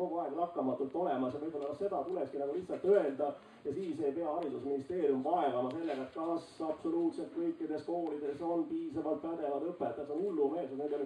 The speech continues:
kunagi üks inimene ei suuda katta kõike ja, ja selle isiksusega vastuollu, ta ei saa olla absoluutselt universaalne, ta läheb hulluks selle, selle nõudega.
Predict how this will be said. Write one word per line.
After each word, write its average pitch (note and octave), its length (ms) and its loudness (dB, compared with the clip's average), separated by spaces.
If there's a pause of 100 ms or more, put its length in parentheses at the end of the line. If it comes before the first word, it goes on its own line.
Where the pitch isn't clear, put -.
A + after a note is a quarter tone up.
kunagi F3 420 0
üks - 160 -8
inimene C#3 300 2
ei B2+ 80 -2
suuda D#3+ 320 2
katta F3 400 0
kõike D#3+ 320 -2
ja, D3 80 0 (400)
ja D3 80 -4
selle D#3 180 -2 (140)
isiksusega C3+ 500 -2
vastuollu, B2+ 560 0
ta C3 80 -2
ei C3+ 80 -2
saa E3+ 140 -2
olla C#3 180 -2
absoluutselt D3 560 -4
universaalne, C3 640 0
ta C#3+ 140 -4
läheb C#3+ 160 -2
hulluks C#3+ 320 -2
selle, B2+ 180 -4
selle C3+ 220 -2
nõudega. - 480 -4